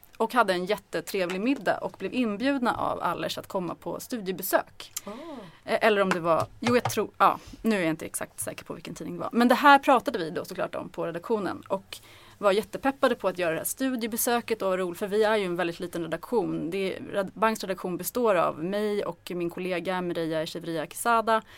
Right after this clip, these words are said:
Speaker 1: Vi har en redaktionsassistent på halvtid och sen så våra formgivare som i princip kommer in och gör formen. Det är vi. Så vi tyckte det var jättekul att få gå och kolla och se hur man gör en större tidning och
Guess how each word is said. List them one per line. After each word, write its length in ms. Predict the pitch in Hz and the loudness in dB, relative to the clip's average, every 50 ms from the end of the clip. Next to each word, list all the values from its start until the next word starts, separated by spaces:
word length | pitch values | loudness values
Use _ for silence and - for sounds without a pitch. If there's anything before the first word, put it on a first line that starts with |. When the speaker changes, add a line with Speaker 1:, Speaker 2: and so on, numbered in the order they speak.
| - - - - - | -20 -20 -20 -14 -8
Speaker 1:
Vi 80 | 202 | -4
har 80 | 208 190 | -2 -2
en 80 | 180 175 | -2 -2
redaktionsassistent 840 | 165 165 165 - - 202 190 180 - 165 170 165 - 180 165 165 | -2 -4 -4 -2 -2 -2 -2 -2 -6 -8 -10 -6 -4 -4 -4 -4
på 60 | - 165 | -4 -2
halvtid 340 | 185 170 160 160 - 156 | -2 -2 -2 -2 -8 -8
och 80 | 160 156 | -8 -6
sen 200 | - 151 151 160 | -6 -6 -8 -8
så 120 | 156 - | -8 -6
våra 200 | 160 160 147 120 - - | -4 -4 -4 -4 -4 -6
formgivare 520 | - - 175 151 156 156 160 160 - - | -6 -4 -4 -4 -4 -6 -6 -6 -6 -6
som 180 | 165 - 180 175 | -4 -6 -6 -8
i 40 | |
princip 580 | 175 - - 175 170 - - 135 120 - - - - - | -8 -6 -6 -2 -2 -2 -2 -4 -10 -12 -20 -20 -20 -14
kommer 220 | - 175 165 - | -10 -10 -10 -8
in 60 | 98 | -10
och 80 | 98 101 | -10 -10
gör 120 | - - | -10 -8
formen. 400 | - - 226 214 175 - - - 190 | -4 -2 -2 -2 -2 -4 -8 -8 -4
Det 80 | 202 | -2
är 60 | 202 | 2
vi. 180 | 202 214 - - - - - _ _ _ _ _ - - - _ - - | 2 2 0 0 -8 -20 -20 _ _ _ _ _ -6 -6 -6 _ -6 -8
Så 120 | - - 226 | -2 0 2
vi 100 | 220 220 | 2 2
tyckte 200 | 220 214 - 202 | 2 0 -4 -2
det 20 | |
var 80 | 180 185 | 0 0
jättekul 460 | 190 190 - 190 - 233 202 180 170 | -2 -2 -6 -6 -4 -2 -2 -2 -2
att 100 | 160 170 | -4 -6
få 80 | - 175 | -6 -6
gå 100 | 165 165 | -6 -6
och 60 | 165 | -6
kolla 280 | - - 170 165 160 | -6 -6 -4 -2 -2
och 80 | 151 - | -4 -4
se 120 | - - | -6 -8
hur 80 | 180 170 | -8 -4
man 260 | 170 160 151 151 180 - - - - - - | -4 -4 -4 -6 -8 -12 -18 -20 -20 -12 -4
gör 160 | - 190 180 | -2 0 0
en 180 | 180 165 160 165 | 0 -2 0 0
större 400 | - - - 214 196 165 - - | 0 0 2 0 0 0 -4 -6
tidning 380 | - - 170 156 156 151 151 | -4 -4 -4 -2 -4 -4 -6
och 240 | 160 165 170 180 165 | -6 -8 -8 -8 -8